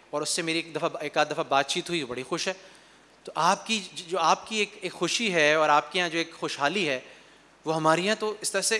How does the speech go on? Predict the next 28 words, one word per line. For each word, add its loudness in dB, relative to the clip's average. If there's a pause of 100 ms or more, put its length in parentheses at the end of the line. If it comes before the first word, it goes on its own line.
इस -8
तरह -2
से -4 (160)
नसीब -6
नहीं -4
है -4
हमको। -8 (1120)
तो -2
जब 6
उसने 4
ये 4
बात 6
की 0
तो 0
मुझे 0
बड़ी 4
कदर 4
आई 4 (280)
कि -4
ना 0
हमने -2
कोई -4
दावत -4
दी, -6
ना -6
कोई 0
इकराम 0
किया, -4